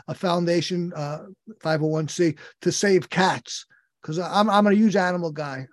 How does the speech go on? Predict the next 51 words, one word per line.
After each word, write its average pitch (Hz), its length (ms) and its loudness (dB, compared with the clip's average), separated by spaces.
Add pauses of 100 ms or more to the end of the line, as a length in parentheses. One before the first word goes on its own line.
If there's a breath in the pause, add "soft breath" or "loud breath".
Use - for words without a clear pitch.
(120)
Humans 247 420 4
I'm 214 100 2
not 220 240 2
nearly 202 300 0
as 170 120 -2
fond 175 380 -4
of, 139 120 -10
even 170 180 -6
though 175 160 2
I 156 60 2
was 165 200 -6
a 180 60 -2
life 180 260 -2
coach. 156 340 -8
<laughs> 254 480 2 (140)
Uh, 190 320 4
but 190 220 2
I 202 140 2
don't 233 200 4
like 196 160 2
to 277 100 0
harm 214 240 2
them, 165 140 -6
that's 190 180 -6
for 160 140 -8
sure. 156 220 -6 (500 loud breath)
But, 185 200 4
uh, 175 280 0 (120)
I, 175 340 0
you 190 100 0
know, 175 300 0
so, 175 300 -2
and 190 200 0
that's 240 180 4
great 165 320 -2
to 156 80 -12
save 160 260 -4
cats. 139 300 -4
But, 175 180 -4
you 180 60 -4
know, 175 160 -4
but 170 240 -4
what 185 300 -2
you 226 180 4
did, 196 280 2
I 180 120 0
mean, 185 160 2
there's 160 280 -4
a 170 40 -2
lot 196 140 0
of 175 160 -4